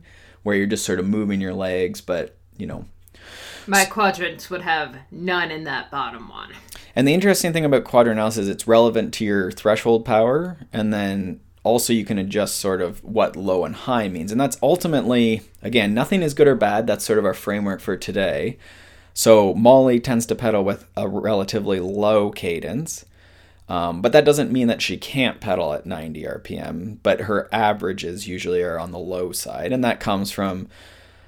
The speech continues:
Speaker 1: a bit of triathlon background, a bit of,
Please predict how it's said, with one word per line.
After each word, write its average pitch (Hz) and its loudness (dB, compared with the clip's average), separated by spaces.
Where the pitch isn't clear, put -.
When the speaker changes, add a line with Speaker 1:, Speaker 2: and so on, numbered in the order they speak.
Speaker 1:
a - -6
bit 120 6
of 113 4
triathlon 107 4
background, 101 -2
a 104 -4
bit 101 -2
of, 95 -4